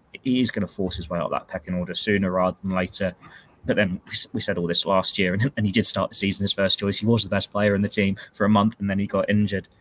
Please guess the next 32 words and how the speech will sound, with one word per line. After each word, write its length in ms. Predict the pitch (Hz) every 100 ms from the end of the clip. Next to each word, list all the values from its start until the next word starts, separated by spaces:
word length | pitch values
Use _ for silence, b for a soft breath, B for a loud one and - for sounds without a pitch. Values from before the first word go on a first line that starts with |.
| b
But 160 | - 127
long 180 | 123
may 200 | 107 95
it 60 | 78
continue. 640 | 101 92 101 95 95 92
Um, 300 | 95 95 90 - _
this 200 | - 135
is 120 | 127 107
why 220 | 101 95
Liverpool 440 | 101 - 101 92 b b _ -
partly 360 | - 104 - 90
aren't 160 | 90
signing 280 | - 92 92
a 20 |
new 140 | 92 90
midfielder 400 | 90 92 90 90
this 120 | 87
summer, 300 | 95 92 87 b b b b
'cause 340 | - 95 - - _
they 120 | 113
are 80 | 104
happy 300 | 95 101 -
playing 240 | 98 95 92
this 160 | 90
long-term 460 | 95 92 90 95 92
game. 280 | 92 90 92
They've 260 | 95 - -
got 160 | 104
so 240 | - 113 107
much 200 | - -
faith 420 | - 104 101 -
in 240 | 98 92